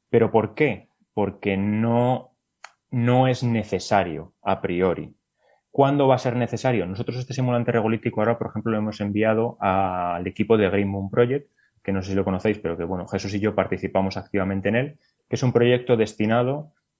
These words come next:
a el cultivo de plantas en el espacio, en este caso en la superficie lunar. Entonces, nosotros este simulante, parte de él, ya lo hemos enviado a Green Moon Project. Y desde Green Moon Project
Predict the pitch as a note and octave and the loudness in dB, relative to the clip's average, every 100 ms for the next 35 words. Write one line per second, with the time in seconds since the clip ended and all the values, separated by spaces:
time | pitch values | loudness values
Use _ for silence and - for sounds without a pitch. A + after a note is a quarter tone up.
0 | _ A2 A#2 B2 C3 - A#2+ A2 G2+ G2+ | _ 4 4 4 0 -6 -4 -2 0 -2
1 | G2 G2 G#2 G2+ A#2+ A#2+ A2 A2+ A#2 B2 | -4 -2 -2 2 4 4 4 2 2 2
2 | A#2 C#3 D3 - _ - A2+ G2+ F#2+ - | 0 -4 -4 -18 _ -4 0 0 0 0
3 | F#2+ - E2 G2 _ - G2 F#2+ G#2 A#2 | 0 -2 -12 -12 _ -10 -8 -4 0 0
4 | A#2 C#3 - G2 F2 F2 - G#2 G2 E2+ | 0 -6 -6 -6 -6 -6 -4 -4 -2 -4
5 | D#2+ D2+ _ _ _ _ _ - _ _ | -6 -12 _ _ _ _ _ -20 _ _
6 | - G2+ A#2+ A2+ F#2+ F#2 - _ - G#2 | -8 0 2 2 -2 -8 -12 _ -4 -2
7 | G#2 C3 C3 - - B2+ - C3 C3 C3 | 0 0 -2 -4 -4 -2 -2 -2 0 0
8 | C#3 C#3 C3+ A#2 A#2 A#2+ B2+ C3 A#2+ A2+ | -2 -4 0 2 4 2 2 0 -2 0
9 | B2 C3 B2 B2 A#2 A2+ - G#2+ G#2 G#2+ | 2 2 2 0 -2 -4 -4 -2 2 4
10 | A#2 B2 C#3+ A2 G2 G#2 G#2+ G2+ F#2 B2 | 4 2 -2 -2 0 0 0 -2 -2 0
11 | C#3 F#2 - _ _ _ _ - C3+ C3 | 0 -2 -8 _ _ _ _ 2 4 6
12 | G#2 G2 F#2 F2 G#2 C3+ C#3+ C#3 D3+ C#3+ | 4 2 0 2 0 0 -2 0 2 4
13 | D3 D3+ | 2 -2